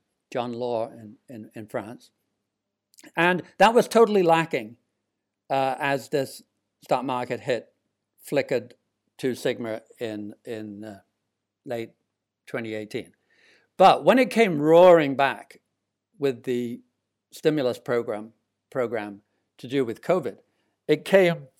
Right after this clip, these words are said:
slashing through Two Sigma about June, July of last year. And I quite happily said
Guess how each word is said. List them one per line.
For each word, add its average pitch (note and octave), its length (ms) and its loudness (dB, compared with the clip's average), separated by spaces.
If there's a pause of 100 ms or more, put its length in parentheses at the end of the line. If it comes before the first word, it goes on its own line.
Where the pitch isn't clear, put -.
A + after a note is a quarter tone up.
slashing F3+ 720 -2
through A#2+ 440 -4 (300)
Two D#3+ 160 0
Sigma C3 480 -2 (180)
about F3 340 0
June, E3+ 260 0
July C#3+ 640 -2
of B2+ 160 -4
last D#3 440 0
year. A2+ 160 -12 (1160)
And D3+ 400 2 (220)
I G3 140 4
quite G#3+ 300 2
happily C3+ 520 0
said A#2 440 0